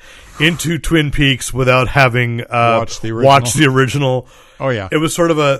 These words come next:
Speaker 1: "Thank you for tolerating the first episode that I am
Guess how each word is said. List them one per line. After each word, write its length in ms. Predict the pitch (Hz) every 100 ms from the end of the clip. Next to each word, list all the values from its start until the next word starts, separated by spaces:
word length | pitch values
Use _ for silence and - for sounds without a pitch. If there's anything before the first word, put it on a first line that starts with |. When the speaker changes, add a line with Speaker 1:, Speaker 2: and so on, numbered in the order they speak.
| -
Speaker 1:
"Thank 340 | 165 180 180
you 60 | 165
for 120 | 160
tolerating 640 | 135 135 131 127 120 117 113
the 80 | 104
first 340 | - 131 -
episode 500 | 127 110 - 123 117 104
that 100 | 113
I 160 | 123 135
am 180 | 123